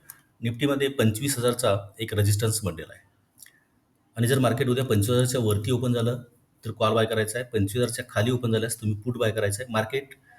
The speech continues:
रेझिस्टन्सपासून खूप खाली आहे, शक्यता आहे मार्केट उद्या गॅप डाऊन ओपन होऊ शकतं.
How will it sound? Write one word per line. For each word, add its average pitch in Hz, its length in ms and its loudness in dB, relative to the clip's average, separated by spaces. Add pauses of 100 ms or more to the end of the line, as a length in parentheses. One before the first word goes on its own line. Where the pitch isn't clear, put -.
(240)
रेझिस्टन्सपासून 139 760 2 (500)
खूप 123 220 -2
खाली 113 220 2
आहे, 110 260 2 (460)
शक्यता 135 440 0
आहे 117 180 4
मार्केट 113 440 -2 (220)
उद्या 110 340 2 (640)
गॅप 98 160 4
डाऊन 110 180 4
ओपन 107 280 0 (240)
होऊ 92 120 -2
शकतं. - 340 -8